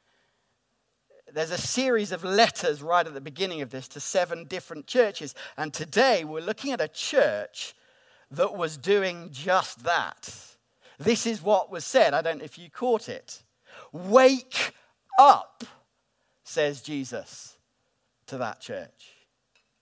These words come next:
Their problem is that they're sleepwalking and they don't even know it. Because everyone around them is telling them they're doing really well. Do you see that?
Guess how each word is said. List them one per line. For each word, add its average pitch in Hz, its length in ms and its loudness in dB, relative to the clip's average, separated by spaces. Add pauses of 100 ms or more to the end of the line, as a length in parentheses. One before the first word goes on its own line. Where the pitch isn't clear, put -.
(220)
Their 220 260 4
problem 226 560 4
is 170 120 -8
that 196 160 -2
they're 196 200 6
sleepwalking 208 1300 -2 (260)
and 165 260 0
they 165 160 0
don't 202 440 0 (160)
even 156 560 -8 (300)
know 135 280 -4
it. - 480 -18 (1200)
Because 208 420 2
everyone 247 680 6
around 220 840 2
them 139 680 -10 (540)
is 214 260 0
telling 208 440 4
them 196 240 0 (200)
they're 190 220 4
doing 180 500 -6
really 202 640 2
well. 190 340 4
Do 143 80 -16
you 185 80 -10
see 262 240 -4
that? - 500 -4